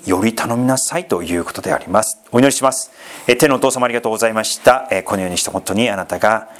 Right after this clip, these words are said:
教えてくださったことを感謝いたします。本当にこのエジプトが最後で、え、この世というもの、これがもうどんどん弱くされている。でもこれは一つの神様の、え、救いの、まあ、メッセージなんだと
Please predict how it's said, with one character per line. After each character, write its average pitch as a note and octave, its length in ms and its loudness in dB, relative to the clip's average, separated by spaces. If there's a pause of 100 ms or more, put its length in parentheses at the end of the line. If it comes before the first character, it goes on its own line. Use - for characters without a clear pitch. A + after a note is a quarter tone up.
(400)
教 G#2+ 40 -6 (100)
え G2 40 -4
て F2+ 80 -6
く - 60 -8
だ F2 80 -2
さ - 80 -6
っ - 20 -20
た F#2+ 80 -4
こ E2 60 -12
と - 80 -2
を - 20 -14
感 - 220 -4
謝 - 100 -2
い F#2+ 40 -8
た G2 80 -4
し - 160 -4
ま A2 120 4
す。 - 220 -6 (840)
本 D3 120 4
当 E3 100 2
に D#3 40 -4
こ D3 120 2
の C#3 60 2
エ B2+ 100 0
ジ B2+ 120 -4
プ - 80 -14
ト B2+ 100 6
が A#2 100 6
最 A#2 240 -2
後 F2+ 100 -8
で、 F#2+ 400 -4
え、 E2+ 240 -2
こ - 140 -2
の F2+ 420 -2
世 B2+ 440 2 (520)
と A#2+ 100 0
い G#2+ 140 0
う C3 100 2
も C3+ 120 0
の、 G2+ 220 -6 (340)
こ - 100 -12
れ C3+ 80 0
が C#3 80 8
も C#3+ 140 0
う C3+ 40 -8
ど D#3+ 140 2
ん F#3+ 80 -2
ど A3 80 6
ん G3 60 2
弱 D3+ 240 2
く - 60 -6
さ B2+ 120 -4
れ A2+ 100 -2
て G2+ 120 -6
い - 20 -4
る。 G2 220 -10
で D3+ 60 4
も D#3 80 4
こ G#3 120 4
れ G#3 60 4
は A3+ 120 2
一 A3 200 -2
つ F#3+ 120 -6
の F3 120 2
神 F#3+ 220 0
様 C#3 200 -2
の、 G#2 320 -4 (640)
え、 G#2+ 60 -2
救 - 380 0
い C#3 80 -2
の、 C3+ 380 -2 (320)
ま G#2+ 120 -2
あ、 - 20 -4
メ A2 160 4
ッ - 20 6
セ B2 300 -4
ー - 20 -8
ジ - 140 -4
な E2 80 0
ん E2 80 -10
だ F2 120 -2
と - 160 -6